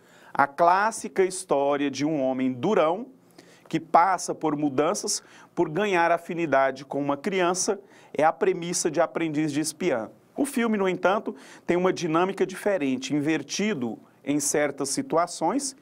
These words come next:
Quem é forte entre os protagonistas e explorando a maturidade de uma menina de nove anos e a inocência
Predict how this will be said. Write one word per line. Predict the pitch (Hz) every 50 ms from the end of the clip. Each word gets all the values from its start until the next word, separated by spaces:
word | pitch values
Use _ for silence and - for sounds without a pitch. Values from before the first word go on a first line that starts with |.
| _ _ _ _ - - - _ _
Quem | - - 226 247 254 240 220
é | 190
forte | 175 175 - - 160 151 160 170 175 - - 165
entre | 156 156 - -
os | 147 -
protagonistas | - - 151 147 - 151 147 143 156 151 139 151 196 233 - - 294 262 - - - - - - - -
e | - 175
explorando | 208 202 - - 226 226 220 196 175 175 180 170 175
a | 165
maturidade | 165 165 160 - 175 160 165 165 143 147 147 147 147 143 147 143
de | 131 123 147
uma | 151 147 147
menina | 143 143 135 135 135 143 147 147 139 127
de | - 120 127
nove | 120 120 120 123 151 196 220 196 214
anos | 190 165 170 185 226 240 - - - _ _ _ _ _ _ _ _ _
e | - - 175
a | 180
inocência | 180 185 190 190 190 190 - - 165 156 165 160 - 196 170